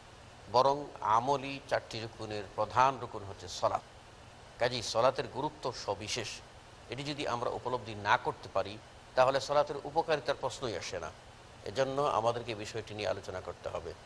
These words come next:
শেখ আহমদ, আমরা আলোচনা করতে চাচ্ছি যেটা হলো যে সলাত, আল্লাহ রাব্বুল আলামিন অন্যান্য ইবাদতের কথা বলেছেন, নির্দেশ দিয়েছেন, কিন্তু সালাত এমন কি ইবাদত যে ইবাদত আল্লাহ রাব্বুল আলামিন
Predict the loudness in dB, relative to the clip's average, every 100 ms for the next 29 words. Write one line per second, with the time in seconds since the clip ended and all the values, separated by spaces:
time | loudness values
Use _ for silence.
0 | -20 -6 -2 0 2 0 0 -2 0 4
1 | 6 6 4 0 -2 -6 -4 -6 -6 -6
2 | -6 -6 -4 -2 -2 -2 -4 -6 -18 -20
3 | -10 -6 -2 6 8 8 6 0 -20 2
4 | 6 8 6 6 6 6 2 -4 -2 -2
5 | 0 0 2 0 0 -6 -4 0 2 0
6 | -2 -2 0 -2 -4 -6 -10 -18 -20 -20
7 | -20 -20 -20 -20 -20 -20 -18 -6 -4 0
8 | 2 0 -2 -8 -8 -10 -12 -10 -6 0
9 | 4 6 4 2 -2 -2 -2 -6 4 6
10 | 6 -2 -6 -2 0 0 0 0 0 0
11 | 0 2 4 2 -2 -4